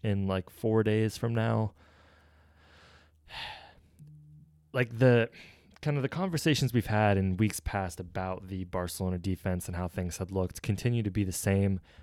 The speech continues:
Uh, again, there's the injury situation is just what keeps harnessing, is what it seems like, any sort of consistent performance,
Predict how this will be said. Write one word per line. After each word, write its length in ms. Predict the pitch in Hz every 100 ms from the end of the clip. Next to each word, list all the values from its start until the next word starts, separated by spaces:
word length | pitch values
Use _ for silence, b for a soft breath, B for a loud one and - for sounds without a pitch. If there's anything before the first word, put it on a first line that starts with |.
| b -
Uh, 200 | 98 92
again, 300 | 127 120 120
there's 140 | 101 -
the 140 | -
injury 280 | 131 127 107
situation 540 | 104 - 92 87 95
is 80 | 85
just 160 | 90 95
what 120 | 92
keeps 280 | - 104 -
harnessing, 680 | - 98 90 - 92 90 82 b b b b
is 100 | 104
what 140 | 98
it 80 | 98
seems 300 | - 110 104
like, 180 | 98 -
any 180 | 110 101
sort 220 | - 101
of 80 | 95
consistent 540 | 101 92 101 - 92
performance, 680 | 87 - 92 90 90 - -